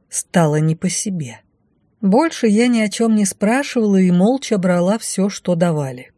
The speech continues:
Поэтому стояла сейчас, слегка пошатываясь под непривычной тяжестью немаленького мешка и с тоском думала о том, что запас продуктов придется беречь до последнего. Где я потом еще достану?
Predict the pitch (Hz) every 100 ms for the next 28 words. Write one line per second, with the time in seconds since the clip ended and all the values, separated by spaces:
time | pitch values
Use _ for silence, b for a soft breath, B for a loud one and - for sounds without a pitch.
0 | _ _ - 175 165 170 165 - 175 170
1 | 214 202 165 165 - 165 - 185 165 185
2 | 170 175 - - - 160 156 - 175 156
3 | 170 175 170 190 - 165 160 180 160 156
4 | - 170 175 170 160 160 165 160 160 156
5 | - 226 214 170 151 - 170 - 196 185
6 | 160 190 170 156 160 160 208 233 165 -
7 | 175 165 165 165 180 - 170 170 165 233
8 | - 165 - - 170 175 170 185 156 170
9 | 175 - 170 170 175 - 160 - 131 139
10 | - _ _ 196 277 302 - 214 262 233
11 | 233 - 202 156 160 - 175 143 147